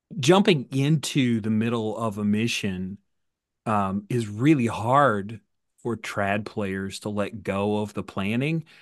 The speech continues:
And I feel like flashback is a critical component of telling them to shut the fuck up and, and just go ahead,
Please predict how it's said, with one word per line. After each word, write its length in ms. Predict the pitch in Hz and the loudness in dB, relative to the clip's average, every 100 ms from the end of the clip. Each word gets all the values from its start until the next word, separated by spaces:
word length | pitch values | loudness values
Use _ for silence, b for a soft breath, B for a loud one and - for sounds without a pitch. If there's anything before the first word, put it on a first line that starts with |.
| b b - | b b 2
And 120 | 123 | 4
I 80 | 123 | 4
feel 240 | - 165 | 4 6
like 180 | 131 104 | 6 2
flashback 840 | - 113 113 - - 123 131 - - | 0 2 2 2 0 2 0 -2 -8
is 340 | 123 113 101 98 | -4 -2 -4 -6
a 40 | |
critical 960 | - - - 143 139 139 - 113 98 98 | -8 -6 2 4 4 2 -2 -4 -4 -8
component 720 | - 107 104 113 104 95 90 b b b b b - | -2 -2 0 -2 0 0 -4 b b b b b -6
of 200 | 104 95 | -6 -6
telling 360 | - 110 107 104 | -6 -2 0 0
them 100 | 87 | -2
to 60 | |
shut 260 | 85 - 101 | -6 -4 -4
the 100 | 95 | -6
fuck 260 | - 90 - | -8 -8 -8
up 260 | 87 87 | -10 -10
and, 340 | 90 87 87 - | -10 -10 -10 -10
and 200 | 90 87 | -8 -8
just 300 | - 85 - | -8 -10 -10
go 180 | - 92 | -6 -4
ahead, 500 | 82 95 117 170 180 | -4 -4 -2 -2 -4